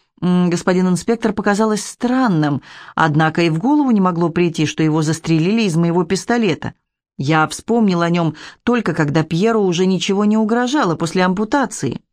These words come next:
Станислас заговорил тише, уставившись на наручники,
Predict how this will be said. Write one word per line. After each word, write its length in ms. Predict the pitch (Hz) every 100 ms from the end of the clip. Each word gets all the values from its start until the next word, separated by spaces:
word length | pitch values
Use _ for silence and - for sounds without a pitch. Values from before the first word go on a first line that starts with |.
| _ _ _ _ _ -
Станислас 680 | - 180 175 160 165 160 - - -
заговорил 500 | 151 160 165 165 165
тише, 380 | 160 - 226 160
уставившись 640 | 151 151 170 160 143 151
на 100 | 156
наручники, 640 | 151 165 240 - 233 220